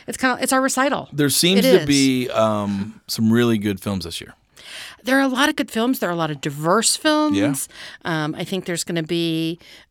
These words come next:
Speaker 1: a lot of unknowns that will win things,
Speaker 2: Mm-hmm.
Speaker 1: which that, I mean,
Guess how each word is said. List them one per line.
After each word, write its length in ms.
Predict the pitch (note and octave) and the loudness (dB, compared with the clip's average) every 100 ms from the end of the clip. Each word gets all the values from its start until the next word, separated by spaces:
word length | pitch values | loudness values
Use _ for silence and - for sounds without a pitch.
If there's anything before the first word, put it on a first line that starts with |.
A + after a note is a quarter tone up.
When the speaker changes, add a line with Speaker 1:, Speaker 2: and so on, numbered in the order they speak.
| _ | _
Speaker 1:
a 60 | F#3+ | -2
lot 200 | F#3 F#3 | 2 2
of 80 | F3 | 0
unknowns 600 | - F3+ E3+ E3+ F3+ G3+ | -2 0 0 0 0 -4
that 120 | B3 A#3+ | -4 -4
will 160 | A3 | -4
win 220 | A3+ A3+ A3+ | -4 -4 -6
things, 600 | - A#3 A#3+ A#3+ A#3 G#2 | -6 -4 -4 0 2 2
Speaker 2:
Mm-hmm. 80 | G#2 | 2
Speaker 1:
which 320 | G2+ C#3+ - - - - | 2 0 -4 -12 -20 -8
that, 340 | G#3 A#3 D#4 | 0 2 2
I 120 | - A#3 | 2 -2
mean, 300 | A3+ A3+ | 0 -2